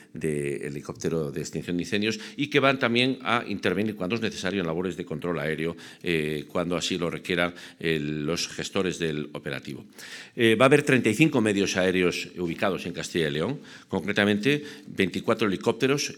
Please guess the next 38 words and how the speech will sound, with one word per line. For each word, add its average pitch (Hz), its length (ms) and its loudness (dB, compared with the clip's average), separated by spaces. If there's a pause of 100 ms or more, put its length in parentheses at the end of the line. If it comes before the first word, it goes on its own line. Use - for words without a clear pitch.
(140)
un, 113 160 0
y 104 140 2
un 110 80 4
avión 92 200 4
de 85 60 0
la 82 80 0
Junta 110 220 -4
de 95 80 -2
Castilla 95 260 0
y 92 60 4
León, 104 380 0
cinco 135 260 0
helicópteros 95 560 -2
del 78 320 0
Ministerio 110 580 -2 (240)
y - 80 -10
cinco 120 240 2
aviones 104 300 0
del 80 140 -2
Ministerio. 71 520 -4 (340)
Eh, 85 280 -2
aparte 92 680 0
ya 101 280 2
están 92 360 -6
todo 92 240 -4
el 69 60 -8
resto 76 300 -6
de 64 80 -8
medios 85 340 -4
aéreos 87 220 0
del 73 120 -4
Ministerio, 110 520 -2
que 82 100 -10
como 76 160 -6
saben 95 300 -2
es - 100 -6
el 80 140 -4
competente - 680 -2